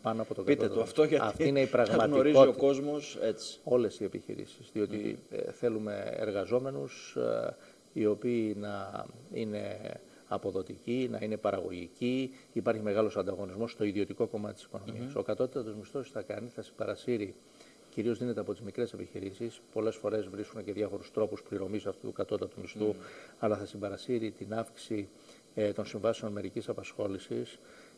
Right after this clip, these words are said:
Speaker 1: ε, επίσης την αύξηση του επιδόματος ανεργίας,
Speaker 2: Μμμ.
Speaker 1: θα έχει μια σωρία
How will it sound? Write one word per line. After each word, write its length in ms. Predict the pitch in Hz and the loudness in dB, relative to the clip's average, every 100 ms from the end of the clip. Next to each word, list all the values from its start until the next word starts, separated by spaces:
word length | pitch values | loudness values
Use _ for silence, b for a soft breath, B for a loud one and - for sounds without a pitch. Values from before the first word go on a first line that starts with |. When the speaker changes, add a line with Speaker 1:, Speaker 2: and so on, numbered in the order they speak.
| - | -14
Speaker 1:
ε, 500 | - 101 101 98 101 | -6 -4 -2 -2 0
επίσης 460 | 104 - 120 - 107 | 0 0 -2 -2 -6
την 180 | - 110 | -6 -4
αύξηση 260 | 110 - | -4 -4
του 80 | - | -2
επιδόματος 480 | 101 101 107 107 - | -2 0 -2 -4 -6
ανεργίας, 640 | 98 95 95 104 113 113 | -8 -6 -4 -2 -2 -4
Speaker 2:
Μμμ. 240 | 117 104 117 | -12 -10 -4
Speaker 1:
θα 80 | |
έχει 180 | 110 101 | -4 -2
μια 180 | 107 104 | -4 -4
σωρία 600 | - 113 101 110 101 98 | -4 -6 0 2 2 -2